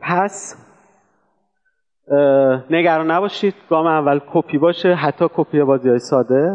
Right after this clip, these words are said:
و بعد، اه، برید جلوتر، سعی کنید یواش یواش خلاقیت داخلش به خرج بدید تا آروم آروم بازیتون بشه یونیک. اصلاً هم اشکال نداره اگه یونیک هم نشد. یعنی بازم من تاکیدم اینه که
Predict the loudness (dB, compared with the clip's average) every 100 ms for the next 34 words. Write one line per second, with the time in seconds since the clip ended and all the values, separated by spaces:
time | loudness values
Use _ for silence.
0 | -2 0 0 0 -2 -6 -12 _ _ -20
1 | -20 _ _ _ _ _ _ -4 0 2
2 | 2 0 -2 -2 -2 0 0 0 0 -2
3 | -2 -2 -2 -2 0 2 0 0 -4 -4
4 | -4 0 0 0 -2 0 -2 -2 -4 -4
5 | -6 -4 -4 -2 -2 0 -2 -4 -8 _
6 | _ _ -4 0 2 0 -2 -8 _ _
7 | _ _ _ _ _ _ _ _ _ _
8 | _ _ _ _ _ _ _ _ -2 0
9 | 0 0 0 0 0 -2 -4 -4 -2 0
10 | 0 0 -2 -6 -4 -2 0 -2 -2 0
11 | 2 0 0 -2 -4 -4 -4 -6 -6 -8
12 | -4 -4 0 -2 0 -2 -2 -4 -4 -4
13 | -4 -2 -4 -2 -2 -4